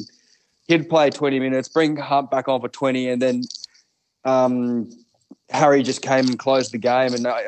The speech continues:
I think that's pretty much where they won the game. I think Harry, between Harry, uh, Val Holmes and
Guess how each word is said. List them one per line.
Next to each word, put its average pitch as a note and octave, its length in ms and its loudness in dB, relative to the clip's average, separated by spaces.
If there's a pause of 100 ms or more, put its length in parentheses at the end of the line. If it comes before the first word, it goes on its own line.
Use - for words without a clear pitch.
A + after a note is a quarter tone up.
I C3+ 60 2
think C#3+ 220 0
that's B2 260 0
pretty B2+ 220 -4
much A2+ 220 -2
where A#2+ 120 2
they A2+ 140 2
won A2+ 160 0
the A2 80 -4
game. G#2+ 320 -4
I G#2 60 -6
think A#2 280 -4
Harry, C#3+ 380 4
between D#3+ 300 2
Harry, F3 580 2 (760)
uh, B2 380 4
Val C#3 300 4
Holmes B2+ 560 0 (180)
and B2 460 -4